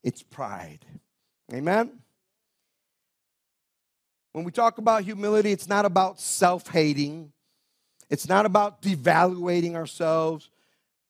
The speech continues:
as much as it is about self-forgetfulness, forgetting about yourself.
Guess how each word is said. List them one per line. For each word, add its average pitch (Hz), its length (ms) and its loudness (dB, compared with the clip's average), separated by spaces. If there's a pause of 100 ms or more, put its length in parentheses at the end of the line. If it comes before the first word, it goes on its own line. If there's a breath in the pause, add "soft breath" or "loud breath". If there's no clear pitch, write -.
(220)
as 135 220 -2
much 165 280 -6
as 156 280 0
it 156 120 -2
is 151 200 -4
about 131 400 -4
self-forgetfulness, - 1900 -6 (280)
forgetting 143 500 -2
about 107 360 -6
yourself. - 640 -20